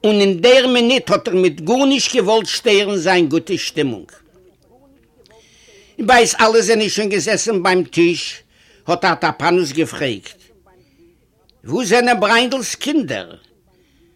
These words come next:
פאר וואס זענען זיי נישט דא מיט אונדז ביים טיש?" לאה האט א קוק געטון אויף איר מאן. האט ער דא איינגעפירט אן נאים שטייגער אין דער צייט, ווען זי איז אין דער היים נישט געווען?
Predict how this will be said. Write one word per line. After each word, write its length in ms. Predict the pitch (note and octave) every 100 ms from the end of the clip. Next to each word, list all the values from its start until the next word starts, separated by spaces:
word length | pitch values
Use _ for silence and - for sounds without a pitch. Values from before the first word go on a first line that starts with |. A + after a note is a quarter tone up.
| _ -
פאר 140 | F#3 F#3
וואס 180 | B3 C4
זענען 220 | B3+ B3
זיי 200 | A3+ B3
נישט 360 | A#3+ G3 -
דא 80 | A#3+ A#3+
מיט 200 | B3 A3
אונדז 220 | A3+ F#3 B3+
ביים 220 | B3 A#3
טיש?" 600 | - C4+ E3+ G2 - - _ _ _ _ _ _ _ _ _ _ _ -
לאה 360 | C3 E3+ F#3+ F#3
האט 200 | E3 -
א 100 | D3+
קוק 300 | - F#3 -
געטון 360 | F#3 - F3+ F3
אויף 200 | D#3 C#3+
איר 160 | D3+
מאן. 300 | C#3+ C#3+ C3 B2 G#2+ _ _ _ _ _ _ -
האט 200 | C#3 -
ער 100 | A#2
דא 140 | A#2+ F3
איינגעפירט 720 | - D#3 G#3 G3+ G3+ G3+ F#3+ D#3+
אן 200 | C3+ C3
נאים 400 | C#3 F#3+ F#3+ D3
שטייגער 680 | - - C#3 D#3 F3 F#3+
אין 140 | F3 D3
דער 160 | C3+
צייט, 500 | A#2+ - E3 G3 F#3 - - - - -
ווען 160 | D#3
זי 300 | C3+ A#2+ G3+
איז 120 | G3 E3+
אין 140 | D#3+
דער 280 | D3 C#3 B2+
היים 260 | E3+ F3+
נישט 340 | C#3+ F3 - C3
געווען? 400 | A2 B2 B3+